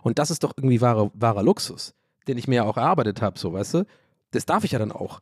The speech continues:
mich da hinsetzen und nix tun, ja? Und, ähm, ich weiß nicht, so die letzten paar Jahre waren immer, war ich immer wieder getrieben, so von schlechten Gewissen wegen irgendwie, „Ah, ich könnte mal fünf Kilo abnehmen, ich könnte auch irgendwie mehr Sport machen, ich könnte mich doch weiterentwickeln, ich könnte diese ganze Z-, Freizeit, die ich hab,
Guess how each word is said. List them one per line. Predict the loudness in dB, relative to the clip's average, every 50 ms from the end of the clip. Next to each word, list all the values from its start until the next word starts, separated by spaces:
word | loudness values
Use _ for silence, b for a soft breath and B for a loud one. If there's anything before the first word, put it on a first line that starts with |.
| _ _ _ _
mich | -6 -4 0
da | 2 4
hinsetzen | 4 6 6 4 2 2 2 0 2
und | 2
nix | 2 0 0 -4
tun, | -6 -6 -6 -6 -8 -12 _ _ _ _ _ -8
ja? | -6 -6 -6 -6 _ _ _ _ _ _ _ _ _ _ _ _ _ _ _ _ _ _
Und, | 0 2 2 4 4 4
ähm, | 4 4 4 2 0 -2 -4 _ _ _ _ _ _ _ _ _ _ -18 -12 -10
ich | -10 -8 -6 -4
weiß | -2 -2 0 0
nicht, | 0 0
so | 0 0
die | 0 2
letzten | 0 0 0 -2 -4
paar | -2 0 0
Jahre | 2 2 0 0
waren | 0 0 0
immer, | 0 0 2
war | 2 0
ich | 0 2
immer | 2 2 2
wieder | 4 2 2
getrieben, | 0 0 -4 -10 -12 -10 -4 -2 -2 0
so | 0 0 0
von | 0 0 -2 -2
schlechten | 0 -2 -2 -2 -2 0
Gewissen | 2 4 4 4 4 2 4
wegen | 6 4 4 4
irgendwie, | 2 2 2 4 4 4 2 B B B B B
„Ah, | B -2
ich | -2 -2 -2
könnte | -2 -2 0
mal | 0 -2 -2
fünf | -2 -4 -8 -4
Kilo | 0 2 2 2
abnehmen, | 2 0 -2 0 2 4 4 4 4 2
ich | -2 -6 -4
könnte | -4 -2 0 0 0
auch | 0
irgendwie | 0 0 0 2
mehr | 2 2 2
Sport | 2 2 2 2 2 2
machen, | 2 0 -2
ich | -2
könnte | 0 0 0
mich | 2
doch | 2 2 2
weiterentwickeln, | 2 0 0 2 0 0 0 -2 -2 -2 0
ich | 0
könnte | 2 2 2
diese | 2 2 2
ganze | 0 0 -2 -2 -6 -10
Z-, | -10 -10 -10 -6
Freizeit, | -2 0 2 2 0 0 0 -2 -2 0 -2
die | -4
ich | -2 -2
hab, | -2 -2